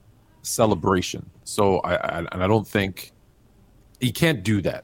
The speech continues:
You can't do that. The teams were too close. Uh, so I think I got, I got the Warriors in, a, in another very close one. It's, this series I think is gonna go, I joke around, but I, I think originally I said Warriors in six.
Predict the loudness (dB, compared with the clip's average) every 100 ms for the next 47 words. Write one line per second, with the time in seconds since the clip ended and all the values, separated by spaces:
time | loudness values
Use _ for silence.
0 | -8 -2 0 0 2 0 0 -2 0 2
1 | 2 0 0 -2 0 -2 -2 -10 -12 -18
2 | -20 -4 0 2 2 2 2 4 4 4
3 | 4 2 4 6 6 6 4 2 4 4
4 | 6 4 4 4 4 2 2 2 2 -6
5 | -8 -4 -4 -4 -4 0 2 6 6 6
6 | 2 2 0 0 0 2 2 2 2 2
7 | 2 4 2 2 -4 -12 -10 0 2 4
8 | 2 0 2 4 4 4 2 2 2 4
9 | 4 2 0 -2 -2